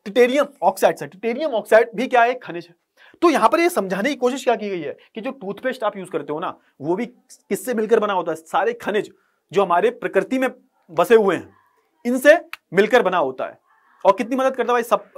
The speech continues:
भाई देखो टूथपेस्ट, और टूथपेस्ट की हम बात करें, जितने भी हैं टूथपेस्ट, उसमें ये जो जितने भी खनिज हैं, मैं ये नहीं बोल रहा सारे यूज होते होंगे, कुछ ना कुछ तो इस्तेमाल होते होंगे। नमक भी इस्तेमाल होता है, नमक तो लिया ही नहीं हमने।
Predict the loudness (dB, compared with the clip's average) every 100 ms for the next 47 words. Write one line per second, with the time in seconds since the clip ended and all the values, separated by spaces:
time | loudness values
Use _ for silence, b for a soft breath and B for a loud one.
0 | -4 -2 0 0 0 -2 -4 -8 0 2
1 | 2 0 0 0 -6 -2 -2 -2 0 0
2 | 0 -4 -6 b b _ -4 0 0 -2
3 | -4 -10 -14 -20 _ _ _ -4 -2 -6
4 | -8 -8 -4 -2 -2 -6 -6 -2 -2 0
5 | -2 -2 -6 0 2 4 2 2 2 2
6 | 2 2 0 -2 -2 -4 -6 -4 -4 -2
7 | -4 0 0 0 -6 -14 -16 -20 _ -2
8 | 0 2 -2 -2 -2 -2 0 -2 -2 -2
9 | 0 -2 -4 -12